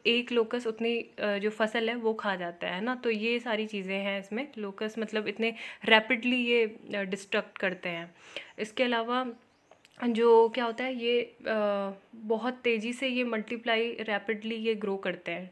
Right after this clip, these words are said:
ठीक है। और जो, अ, मा-, मादा जो फीमेल डे-, अ, डेजर्ट लोकस्ट होती है, तो वो एक दिन में, अ, एक दिन में नहीं, मतलब, मतलब, नाइंटी डेज़ का इनका लाइफ साइकिल होता है,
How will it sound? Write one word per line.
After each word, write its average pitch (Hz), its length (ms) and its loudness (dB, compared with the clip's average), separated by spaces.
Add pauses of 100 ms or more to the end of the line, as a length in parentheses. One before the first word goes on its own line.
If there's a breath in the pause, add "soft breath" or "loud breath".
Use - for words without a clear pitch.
ठीक 233 140 -8
है। 269 160 -2 (440 loud breath)
और 196 160 -2
जो, 214 480 0
अ, 190 200 -4 (460)
मा-, 202 500 -2
मादा 208 440 0
जो 220 160 -2
फीमेल 214 460 0
डे-, 202 260 -4
अ, 196 200 -2
डेजर्ट 202 420 0
लोकस्ट 208 380 -6
होती 202 260 -6
है, 302 120 0 (380 loud breath)
तो 220 60 -6
वो 247 340 0
एक 226 260 2
दिन 240 140 0
में, 233 280 -2 (260)
अ, 202 140 -2
एक 240 280 0
दिन 269 80 2
में 269 140 0
नहीं, 233 160 0
मतलब, 220 280 -4
मतलब, 226 400 -4
नाइंटी 214 380 2
डेज़ 226 220 4
का 240 100 -2
इनका 226 180 -4
लाइफ 208 240 -2
साइकिल 208 320 -4
होता 196 220 -6
है, 240 120 -6